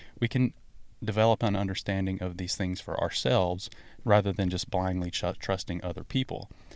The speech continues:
You know, if we look historically, we've talked about how, uh, Druids were, were kind of the scientists and, you know, uh, served many different functions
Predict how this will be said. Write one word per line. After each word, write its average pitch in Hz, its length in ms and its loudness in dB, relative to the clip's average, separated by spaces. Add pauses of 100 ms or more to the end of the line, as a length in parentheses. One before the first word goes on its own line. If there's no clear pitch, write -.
(240)
You 104 60 -2
know, 95 100 2
if 92 120 -2
we 104 80 0
look 104 300 -2 (300)
historically, 104 560 0
we've 92 160 -2
talked - 300 -2
about 90 280 -2
how, 92 320 0 (520)
uh, 92 300 -6 (100)
Druids 107 460 2
were, 92 420 0
were 98 380 0
kind 92 280 0
of 87 200 -2
the 90 260 -4 (280)
scientists 135 760 4
and, 95 400 2
you 101 80 2
know, 90 340 -2
uh, - 100 0 (440)
served 107 300 4
many 127 200 6
different 110 280 0
functions 95 580 0